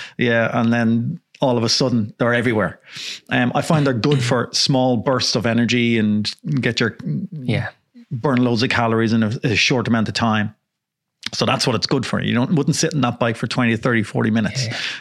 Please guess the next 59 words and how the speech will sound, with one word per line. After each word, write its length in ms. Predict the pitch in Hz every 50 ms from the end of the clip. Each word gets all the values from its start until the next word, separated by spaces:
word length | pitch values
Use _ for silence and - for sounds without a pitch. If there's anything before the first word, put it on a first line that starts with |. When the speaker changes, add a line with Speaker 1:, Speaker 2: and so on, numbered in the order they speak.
| - - 107
Speaker 1:
and 100 | 110 107
go 100 | 113 113
Speaker 2:
For 40 | 113
Speaker 1:
for 80 | 143
Speaker 2:
those, 200 | 151 156 151 156 - -
Speaker 1:
it. 80 | - 113
Speaker 2:
for 200 | - 143 139 135
those 320 | 131 139 143 131 147 143
who 120 | - 139 131
don't 240 | 117 120 120 123 120
know 140 | 120 120
what 120 | 117 107 -
that 220 | 90 101 98 - -
is, 220 | 110 110 104 -
it's 200 | - 104 - -
like 200 | 117 110 - -
a 160 | 120 110 - -
bike 460 | 110 113 110 120 113 117 120 - -
with 160 | - 120 113
a 60 | 117 107
big 400 | 107 110 127 123 120 - - - 131 - - -
fan 360 | - - - - 120 117 120 113
in 100 | - 120
the 60 | 113 165
Speaker 1:
Huge 100 | 170 165 123
Speaker 2:
front, 120 | 110 110 110
Speaker 1:
fan. 300 | 156 151 147 151 151 151
Speaker 2:
and 80 | 131 120
that 120 | 107 -
gives 220 | - 123 107 113
resistance. 560 | 113 110 104 104 101 - - 98 92 101 - - -
Speaker 1:
And 100 | 160 156
you've, 320 | 139 139 131 110 120 185 185
you've, 400 | 147 135 131 107 101 120 139 - _ _ - -
um, 260 | 123 117 117 117 113
Speaker 2:
With 100 | 113 113
handles 460 | 110 131 131 131 160 165 156 - -
and 180 | - 113 110 -
pedals, 380 | - 110 110 110 101 95 -
like 100 | - 147 139
Speaker 1:
Yeah, 120 | 139 120
Speaker 2:
a 40 | 101
bike 280 | 127 131 143 139 - -
Speaker 1:
yeah. 120 | 139 127
Speaker 2:
with 100 | 123 113
the 80 | - 104
handles. 420 | 98 117 117 113 107 95 113 -
Speaker 1:
Yeah, 220 | 147 139 139 127 113
Speaker 2:
So 120 | 107 104
you 120 | 107 110
Speaker 1:
yeah. 80 | 104 117
Speaker 2:
have 120 | 120 110
a 40 | 117
whole 260 | 107 - 131 120 110
upper 240 | - 117 120 - 131
and 180 | 107 107 107 104
lower 200 | 98 107 113 113
body 260 | 104 107 107 101 104
working 520 | 107 101 101 101 - - 117 104 98 -